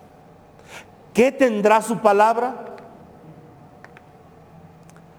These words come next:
La gente decía, "Este habla como quien tiene autoridad". ¿Y qué quiere decir eso?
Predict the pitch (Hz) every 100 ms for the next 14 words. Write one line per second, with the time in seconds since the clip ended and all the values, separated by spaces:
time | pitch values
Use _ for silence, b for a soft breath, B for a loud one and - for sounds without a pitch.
0 | - - - - - - - - - -
1 | - - - - - 123 127 135 156 165
2 | 202 151 - 175 190 185 190 185 285 294
3 | - 214 180 165 - 165 147 185 190 185
4 | 165 160 143 127 113 95 85 - - -
5 | - - - - - - - - - -
6 | - - - - B 160 147 208 196 233
7 | 233 240 208 165 214 220 233 196 - 139